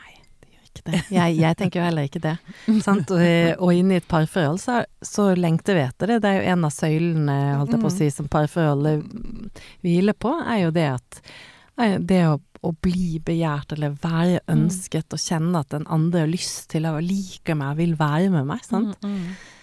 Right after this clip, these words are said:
Speaker 1: Så, så det er jo, så derfor så synes jeg det er viktig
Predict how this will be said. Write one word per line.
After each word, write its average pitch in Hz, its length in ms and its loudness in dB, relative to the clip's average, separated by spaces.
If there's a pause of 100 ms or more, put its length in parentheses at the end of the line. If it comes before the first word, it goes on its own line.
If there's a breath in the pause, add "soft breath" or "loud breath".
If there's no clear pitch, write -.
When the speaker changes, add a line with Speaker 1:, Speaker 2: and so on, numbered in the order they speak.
(220 loud breath)
Speaker 1:
Så, 214 160 2 (480)
så - 240 -2
det 196 80 2
er 196 160 4
jo, 180 120 4 (220)
så - 160 -6
derfor 226 240 0
så 226 220 0
synes - 400 -6
jeg 175 100 2
det 165 120 2
er - 20 -2
viktig 180 380 -2